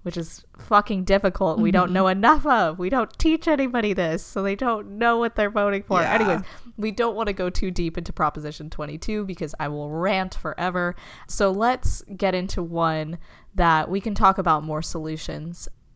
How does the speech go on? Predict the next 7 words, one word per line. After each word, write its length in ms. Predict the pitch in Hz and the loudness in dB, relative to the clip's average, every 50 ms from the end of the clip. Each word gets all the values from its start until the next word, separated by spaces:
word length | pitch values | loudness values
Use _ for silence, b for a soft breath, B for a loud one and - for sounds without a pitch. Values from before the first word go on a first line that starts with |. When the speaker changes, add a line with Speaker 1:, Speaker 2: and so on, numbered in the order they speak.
| _ | _
Speaker 2:
Yeah, 320 | - 196 208 269 294 214 180 | -4 -2 0 0 0 0 -2
let's 280 | 156 180 208 226 - | -2 -2 -4 -4 -4
slide 440 | - - - 254 233 226 254 269 247 | -4 -4 -2 0 0 0 0 -2 -2
into 1000 | - - 190 190 208 208 - - - - 185 170 165 165 165 165 165 165 165 - - - - - - - | -2 0 2 2 2 0 0 -2 -2 -2 0 0 0 0 0 -2 -2 -2 -4 -6 -10 -14 -20 -20 -20 -6
talking 320 | - 247 254 254 - 302 | -2 -2 -2 -2 -4 -6
about 640 | 277 - 214 185 175 175 180 185 - - - - - - - 190 - | -4 -2 0 0 0 0 -2 -4 -6 -10 -16 -18 -16 -16 -16 -8 -4
giving 480 | 196 175 160 175 175 170 170 170 170 | -4 -2 0 0 2 2 2 0 0